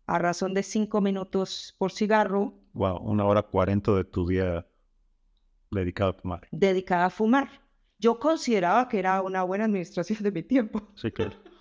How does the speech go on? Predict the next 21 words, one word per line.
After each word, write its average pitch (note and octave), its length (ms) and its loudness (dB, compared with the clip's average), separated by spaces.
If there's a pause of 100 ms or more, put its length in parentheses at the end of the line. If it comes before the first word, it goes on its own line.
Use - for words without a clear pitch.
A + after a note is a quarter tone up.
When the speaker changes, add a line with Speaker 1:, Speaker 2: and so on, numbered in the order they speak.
(320)
Speaker 1:
<laughs> - 380 -18
Porque C4 300 2
mientras B3+ 340 2
que A3+ 140 2
fumaba G#3+ 480 2
podía F#3 180 2
estar F3+ 220 -4
leyendo F#3 500 0
algo, G3 360 2
hablando F3 360 -2
con E3+ 160 -2
alguien E3 240 -2
por F3+ 180 -2
teléfono, F3+ 800 0
o E3+ 60 -2
sea, F3 220 -2
siempre G#3+ 380 0
había F#3+ 800 0 (380)
otra A#3 280 2
actividad. G#3+ 680 0 (1160)
Em, E3 880 -2